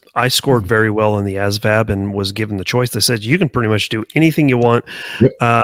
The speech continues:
Speaker 1: but you can't do military intelligence." And I was like, "Okay, I'm fine
Speaker 2: So
Speaker 1: with that."
Speaker 2: nice.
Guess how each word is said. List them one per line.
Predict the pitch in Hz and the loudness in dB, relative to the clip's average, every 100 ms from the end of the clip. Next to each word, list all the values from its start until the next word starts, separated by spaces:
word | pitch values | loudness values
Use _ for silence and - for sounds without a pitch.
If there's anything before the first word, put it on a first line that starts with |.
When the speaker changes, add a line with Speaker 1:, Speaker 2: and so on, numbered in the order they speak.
| - - | -2 -6
Speaker 1:
but | 110 127 120 113 110 - _ _ | 0 2 2 0 -4 -8 _ _
you | - 131 127 120 | -10 -6 -4 -4
can't | - 147 135 | 0 2 2
do | 127 | 2
military | 113 113 - 127 110 | 0 0 0 0 2
intelligence." | 101 120 113 117 123 - - - - | 0 0 0 2 0 -2 -8 -10 -8
And | 107 | -4
I | 101 | -4
was | 101 | -4
like, | 95 - _ - _ | -6 -6 _ -20 _
"Okay, | 120 90 | -14 -12
I'm | 87 92 | -10 -6
fine | 98 | 0
Speaker 2:
So | 85 | 2
Speaker 1:
with | 82 | 2
that." | 104 | 0
Speaker 2:
nice. | 90 - | -2 -8